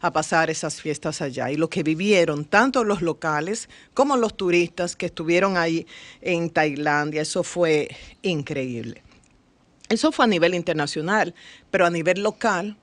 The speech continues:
un veinticuatro de diciembre, en esta ocasión estamos hablando de, del dos mil nueve, a las cinco de la tarde. La población, sobre todo nos enteramos de una vez, los que vivimos aquí en Santo Domingo,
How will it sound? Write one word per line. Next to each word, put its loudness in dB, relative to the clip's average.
un 0
veinticuatro -2
de 0
diciembre, -4
en -6
esta -4
ocasión -8
estamos -6
hablando -4
de, -4
del 0
dos -2
mil -2
nueve, -2
a -10
las -8
cinco 4
de -2
la -6
tarde. -10
La -2
población, 0
sobre -4
todo 2
nos 0
enteramos -2
de -6
una 0
vez, 2
los -6
que -8
vivimos 0
aquí -2
en 2
Santo 0
Domingo, 4